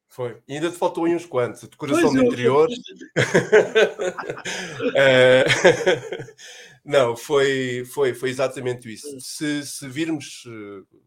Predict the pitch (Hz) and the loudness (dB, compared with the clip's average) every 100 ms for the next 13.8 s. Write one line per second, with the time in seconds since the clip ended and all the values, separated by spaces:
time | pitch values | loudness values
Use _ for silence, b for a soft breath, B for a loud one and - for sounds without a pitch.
0 | _ _ - - - 104 127 127 123 120 | _ _ -20 -20 -18 -12 -12 -8 -4 -4
1 | - 135 123 123 117 - 110 113 123 123 | -4 -8 -8 -8 -10 -12 -18 -6 -2 -2
2 | 123 135 131 B B 147 135 160 147 135 | -4 -16 -18 B B -6 -4 -8 -10 -4
3 | 127 131 139 131 _ - 117 113 113 113 | -2 -2 -2 -10 _ -16 -14 -14 -14 -16
4 | - 107 101 98 95 _ - 139 127 143 | -16 -18 -18 -20 -20 _ -6 -6 -2 -4
5 | 131 127 123 165 160 135 123 - 123 123 | -4 -6 -6 -8 -4 0 0 -2 -6 -6
6 | 123 117 _ 107 104 107 - - 95 90 | -6 -6 _ -20 -14 -14 -12 -14 -14 -14
7 | 107 117 139 135 131 127 110 95 - _ | -10 -10 -6 -4 -4 -4 -10 -10 -14 _
8 | b b b b - 135 135 151 147 135 | b b b b -8 -8 0 4 4 4
9 | 139 131 120 127 127 120 - 117 110 107 | -4 -4 -6 -2 0 0 -2 -8 -6 -8
10 | 104 104 98 98 98 110 - 156 190 160 | -10 -12 -14 -14 -12 -12 0 2 4 2
11 | - 117 113 107 110 107 113 - 113 123 | -2 -4 -6 -8 -8 -8 -10 -12 -10 -4
12 | 135 143 - - - 123 127 117 - 135 | -4 -4 -14 -20 -12 -10 -10 -12 -10 -10
13 | 131 127 131 120 98 87 - | -8 -6 -4 -2 -4 -10 -20